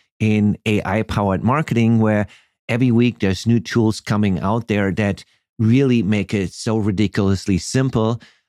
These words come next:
to generate amazing output that everyone is excited to use it. So let's switch gears. What exactly is Chat G P T that everyone is talking about? And Chat G P T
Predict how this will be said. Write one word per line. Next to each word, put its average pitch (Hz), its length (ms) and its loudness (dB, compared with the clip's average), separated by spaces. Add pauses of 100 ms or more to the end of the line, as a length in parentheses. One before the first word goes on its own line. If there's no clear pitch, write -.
to 107 80 -2
generate 101 500 0
amazing 92 500 0
output 113 460 -4
that 95 300 -4 (100)
everyone 95 540 0
is 95 380 -2
excited 87 500 -4
to - 120 -6
use 92 240 0
it. - 220 -8 (440)
So 127 300 -2 (260)
let's - 560 -2 (400)
switch - 420 -4
gears. 131 320 0
What 127 340 -2
exactly 120 600 -4
is 110 240 -4
Chat - 340 -4
G 107 220 0
P 101 180 0
T 113 300 2
that 90 320 -2
everyone 95 380 0
is 87 160 -4
talking 90 400 -2
about? 76 320 -4
And 104 300 0 (400)
Chat 180 200 -2
G 196 140 0
P 165 120 0
T 123 280 0